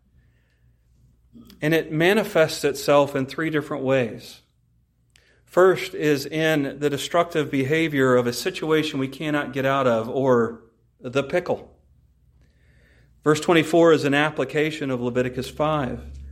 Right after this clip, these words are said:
Leviticus five says, "If a person sins because he does not speak up when he hears a public charge to testify regarding something he has seen or learned about,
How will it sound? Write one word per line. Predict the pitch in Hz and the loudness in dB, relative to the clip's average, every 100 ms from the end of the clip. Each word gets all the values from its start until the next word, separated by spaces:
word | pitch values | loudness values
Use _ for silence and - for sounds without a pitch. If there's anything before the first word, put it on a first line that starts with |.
| - - - - - - | -18 -18 -16 -16 -14 -6
Leviticus | 127 147 156 147 | 2 2 2 0
five | - 160 156 156 135 | 2 2 4 4 2
says, | - 160 147 131 | 0 2 2 2
"If | 160 135 | -4 -2
a | 143 | -2
person | 135 - 190 196 196 170 | -2 -2 0 2 0 -2
sins | 147 - 196 196 165 139 | -2 0 2 4 4 2
because | 143 147 160 147 | -2 0 0 0
he | 151 | 0
does | 147 151 147 | 2 2 2
not | 147 139 | -2 -2
speak | - 160 151 | -6 -4 -2
up | 165 170 160 | 2 2 2
when | 143 | -2
he | 135 | -2
hears | 131 165 160 151 147 | -2 0 2 2 0
a | 135 | -2
public | - 156 139 127 | 0 0 0 -2
charge | - 190 190 160 120 117 - - - _ | -2 2 4 6 4 0 -12 -20 -20 _
to | - 147 | -4 -4
testify | 147 190 226 - 190 - 160 147 | -2 -2 -2 0 0 4 4 6
regarding | 139 131 147 156 147 | 2 2 4 4 2
something | 135 165 160 165 151 | -4 -6 -8 -6 -6
he | 147 143 | -4 -2
has | 120 - | -2 -2
seen | - 180 175 143 127 | -4 0 2 2 2
or | 135 120 | 2 2
learned | 123 170 254 180 | 4 2 2 0
about, | 113 110 143 - | 0 0 -2 -2